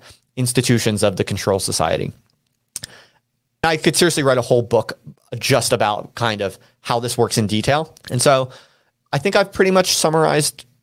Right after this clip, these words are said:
my vision of a Deleuzian praxis, a revolutionary political praxis that follows on what I think is the most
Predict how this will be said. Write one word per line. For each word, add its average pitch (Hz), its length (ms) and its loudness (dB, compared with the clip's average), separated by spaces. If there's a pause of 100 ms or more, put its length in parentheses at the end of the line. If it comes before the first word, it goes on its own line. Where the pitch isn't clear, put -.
(680)
my 127 240 -2
vision 123 440 0
of 120 120 2
a 113 60 2
Deleuzian 110 680 0
praxis, 107 680 0 (500)
a 107 80 -4
revolutionary 117 580 0
political 107 380 0
praxis 101 640 -2 (420)
that 104 340 -4
follows 110 600 2
on 104 540 0
what 104 220 -4
I 104 120 0
think 107 200 -2
is 101 180 0
the 107 100 -4
most 101 500 -2